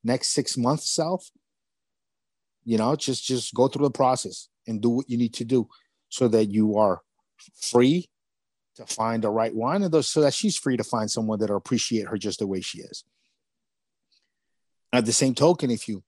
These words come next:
make the decision, if you make the right decision, uh, stay with this person, think about what kind of relationship your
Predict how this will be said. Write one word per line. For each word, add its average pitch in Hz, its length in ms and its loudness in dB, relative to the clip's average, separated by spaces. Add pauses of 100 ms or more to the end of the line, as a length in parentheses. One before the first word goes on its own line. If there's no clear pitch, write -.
make 120 380 2 (560)
the 117 100 -2
decision, 110 520 -2
if - 100 -14
you 107 60 -6
make 113 160 -2
the 104 100 -6
right 113 240 -2
decision, 110 580 -4
uh, 92 120 -12 (760)
stay 139 260 0
with 131 140 2
this 107 160 -4
person, 110 540 -4 (1080)
think 160 180 2
about 160 360 4 (320)
what 131 200 4
kind 143 220 0
of 127 60 4
relationship 120 720 0
your 107 300 -6